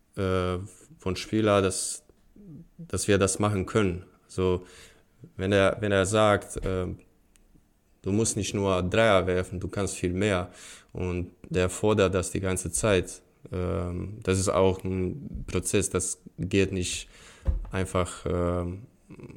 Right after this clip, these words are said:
auf eine Sekunde und dann, <laughs> dann bist du anderer Spieler. Ähm, ganze Saison, ähm, klar arbeiten wir dran, wir trainieren, aber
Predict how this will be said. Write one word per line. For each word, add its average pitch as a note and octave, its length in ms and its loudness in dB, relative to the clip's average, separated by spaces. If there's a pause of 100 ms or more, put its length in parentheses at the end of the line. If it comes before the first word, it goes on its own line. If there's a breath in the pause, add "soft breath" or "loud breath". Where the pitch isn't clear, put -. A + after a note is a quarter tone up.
(120)
auf F#2+ 200 -4
eine G2 260 2
Sekunde F#2+ 540 0
und F2+ 180 0
dann, F#2+ 1120 0
<laughs> - 60 -12
dann G2 180 2
bist G2 160 0
du - 60 0
anderer F#2+ 300 2
Spieler. F#2+ 600 0 (320)
Ähm, F#2 280 -8 (680)
ganze G2+ 320 2
Saison, G2+ 540 2 (640 loud breath)
ähm, F2+ 540 -2 (160)
klar F#2 300 4
arbeiten G2 540 4
wir F#2+ 120 2
dran, F#2+ 380 0 (120)
wir F#2+ 240 -4
trainieren, G2+ 520 0 (640 soft breath)
aber F2+ 840 0